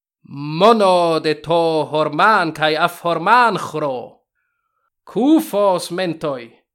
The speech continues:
kai methhypexai reseos,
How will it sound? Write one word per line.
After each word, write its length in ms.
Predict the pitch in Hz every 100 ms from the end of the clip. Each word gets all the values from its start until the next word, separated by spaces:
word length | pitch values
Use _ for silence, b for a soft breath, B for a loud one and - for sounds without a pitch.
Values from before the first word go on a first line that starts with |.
| _ _ _
kai 240 | - 156 165
methhypexai 1120 | 165 160 - 185 - 156 - - 139 131 131
reseos, 960 | 202 214 226 214 214 196 - - -